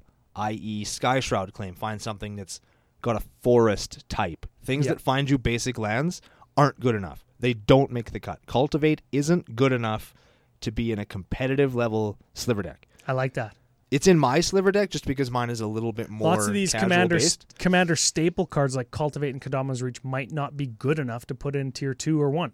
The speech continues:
Speaker 1: Yeah, they, they just, they don't make the cut. Like,
Speaker 2: Yeah.
Speaker 1: a, a Farseek might.
Speaker 2: Well, yeah, Farseek's
Speaker 1: Or,
Speaker 2: good. It
Speaker 1: or
Speaker 2: costs two and it searches for a basic land type.
Speaker 1: Yeah, anything that isn't a forest, I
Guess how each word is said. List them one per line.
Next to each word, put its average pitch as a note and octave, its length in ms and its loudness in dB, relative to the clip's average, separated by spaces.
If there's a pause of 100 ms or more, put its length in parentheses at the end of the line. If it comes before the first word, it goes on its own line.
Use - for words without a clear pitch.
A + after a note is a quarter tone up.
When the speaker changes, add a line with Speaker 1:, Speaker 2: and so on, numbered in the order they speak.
(140)
Speaker 1:
Yeah, D3+ 240 2
they, B2+ 140 6
they A#2+ 280 0
just, C3+ 220 2
they C#3 100 4
don't C3 200 2
make C3 140 -4
the B2 60 -8
cut. - 220 -8 (120)
Like, G3+ 60 -8
Speaker 2:
Yeah. D#3 140 -2 (100)
Speaker 1:
a, - 60 -4
a - 20 -2
Farseek E3 560 4
might. B2+ 480 -4 (640)
Speaker 2:
Well, A3+ 100 -4
yeah, C4 140 -2
Farseek's - 420 -2
Speaker 1:
Or, A3+ 60 2
Speaker 2:
good. G#3 100 2
It G3+ 100 2
Speaker 1:
or - 20 -16
Speaker 2:
costs - 400 0
two F3+ 360 4
and F3+ 120 2
it D#3+ 120 -4
searches E3+ 460 0
for E3+ 240 2
a D#3+ 60 4
basic D3 440 0
land C3 440 -4 (100)
type. - 500 -6
Speaker 1:
Yeah, G#2+ 160 -2
anything C#3+ 300 4
that C#3 80 6
isn't C3+ 160 0
a - 40 -6
forest, - 560 -4
I - 40 -20